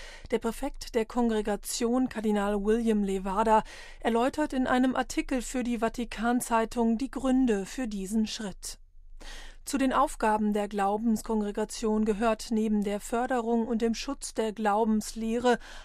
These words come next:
auch die Beschäftigung mit Fragen der Glaubenspraxis, etwa mit Pseudomystizismus, behaupteten Erscheinungen, Visionen und Botschaften, denen ein übernatürlicher Ursprung zugeschrieben wird.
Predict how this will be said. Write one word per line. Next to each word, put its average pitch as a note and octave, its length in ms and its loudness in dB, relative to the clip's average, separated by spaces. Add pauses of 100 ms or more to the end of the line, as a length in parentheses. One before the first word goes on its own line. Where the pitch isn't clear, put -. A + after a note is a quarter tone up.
auch B3+ 300 2
die C4+ 160 -2
Beschäftigung B3 720 0
mit C4 160 0
Fragen A3 600 0
der G3 160 -4
Glaubenspraxis, A3 1160 -2 (400)
etwa A3 440 2
mit G#3+ 360 0
Pseudomystizismus, A#3 1500 0 (340)
behaupteten B3+ 760 0
Erscheinungen, A3+ 1040 2
Visionen A3+ 760 0
und D4 360 -4
Botschaften, A#3 720 -2 (400)
denen A3 380 4
ein G#3+ 260 2
übernatürlicher A3+ 1000 0
Ursprung A#3 680 0
zugeschrieben G3 880 -6
wird. - 400 -12